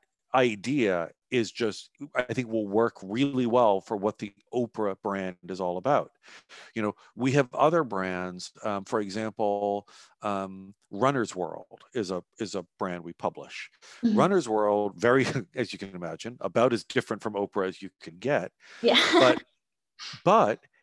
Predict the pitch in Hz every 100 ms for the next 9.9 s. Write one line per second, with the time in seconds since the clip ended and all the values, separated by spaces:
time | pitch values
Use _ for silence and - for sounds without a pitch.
0 | _ - 175 170 127 120 117 117 - -
1 | 117 - - - - 139 165 113 104 -
2 | - - 127 147 - 101 95 92 _ _
3 | - - 104 120 123 156 151 - - _
4 | _ _ - - - - 117 101 170 208
5 | - - - - _ _ - - 156 135
6 | 135 107 - 95 143 180 170 135 127 123
7 | - _ - 123 113 110 _ - 127 127
8 | 113 113 110 120 110 110 107 104 98 101
9 | 117 208 180 98 98 95 95 95